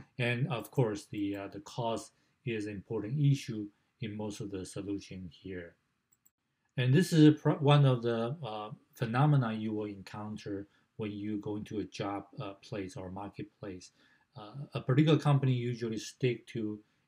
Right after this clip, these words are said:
a particular vendor. Say, for example, if you're using I B M solution, uh, it will be very hard for your company s-, to switch to, uh, Oracle or, or Google or some other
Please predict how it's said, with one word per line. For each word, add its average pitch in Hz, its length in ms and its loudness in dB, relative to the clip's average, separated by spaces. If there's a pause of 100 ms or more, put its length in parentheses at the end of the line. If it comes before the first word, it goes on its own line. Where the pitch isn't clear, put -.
a 107 100 -6
particular 104 440 -6
vendor. 98 460 -10
Say, 101 220 -6
for 101 80 -12
example, 95 460 -8
if 90 100 -12
you're 101 120 -6
using 101 480 -6 (420)
I 123 160 0
B 120 180 -4
M 110 100 -4
solution, 95 680 -8 (400)
uh, 110 180 -8
it 143 80 -2
will 113 160 -2
be 107 160 -6
very 139 200 6
hard 131 380 -2
for 110 120 -6
your 101 120 -4
company 95 440 -14
s-, - 180 -14 (160)
to 98 120 -10
switch - 520 -8 (300)
to, 107 300 -4
uh, 98 120 -10
Oracle 101 640 -6
or, 90 320 -12 (320)
or 95 220 -8
Google 113 340 -2
or 92 200 -10
some 98 200 -12
other 92 380 -8